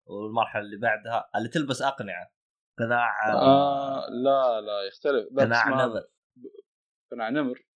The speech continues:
Speaker 2: مو ب-، بيديه قصدك؟
Speaker 1: لا، لا، لا، كان في قناع نمر، قناع دجاجة، قناع كلب، قناع
Speaker 2: ما أدري. أنا اللي، اللي دحين ذكرتني فيها اللعبة ذي حقت القور اللي شبوا عليها العالم. اللي قالوا فيها عنف وما أدري وإيش، وهذا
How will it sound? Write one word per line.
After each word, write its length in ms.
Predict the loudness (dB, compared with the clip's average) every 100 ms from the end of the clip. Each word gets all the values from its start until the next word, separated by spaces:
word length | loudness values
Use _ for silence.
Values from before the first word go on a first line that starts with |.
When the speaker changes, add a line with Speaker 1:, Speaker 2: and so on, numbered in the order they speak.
| _
Speaker 2:
مو 160 | -10 -4
ب-، 340 | -2 -2 -4
بيديه 380 | -6 -4 -4 -4
قصدك؟ 340 | -8 -12 -12 _ _ _ _ 2
Speaker 1:
لا، 220 | 6 6
لا، 120 | 4
لا، 280 | -2 -4 -2
كان 160 | -6 -8
في 100 | -12
قناع 360 | -12 -6 -4 -4
نمر، 400 | -8 -12 -10 -10 -8
قناع 240 | -4 -4
دجاجة، 520 | -6 -8 -4 -4 -4 -8
قناع 340 | -6 -4 -6 -4
كلب، 300 | -6 -6 -8 _ _ -10
قناع 400 | -6 -4 -4 -8 _ _ _ _
Speaker 2:
ما 380 | -16 -4 -2 -2
أدري. 260 | -6 -12 -16 -20 -20 _
أنا 200 | 0 2
اللي، 180 | 2 2 0 0 -4 -8 -8 -6
اللي 140 | -4 -6
دحين 180 | -6 -6
ذكرتني 480 | -2 -2 -2 -4 -2
فيها 140 | -2
اللعبة 340 | 0 -2 -2
ذي 400 | -6 -8 -8 -10 -18
حقت 280 | -16 -16 -18
القور 300 | -14 -8 -8
اللي 240 | -8 -16 -8
شبوا 340 | -6 -6 -6
عليها 140 | -2
العالم. 360 | -4 -4 -12 -16 _ _ _ _ -2
اللي 120 | 0
قالوا 360 | 2 0 -6 -6
فيها 180 | -4 -4
عنف 460 | -6 -10 -12 -18 _ _ -16
وما 120 | -10
أدري 120 | -8
وإيش، 520 | -8 -8 -10 -12 -14
وهذا 440 | -18 -12 -8 -6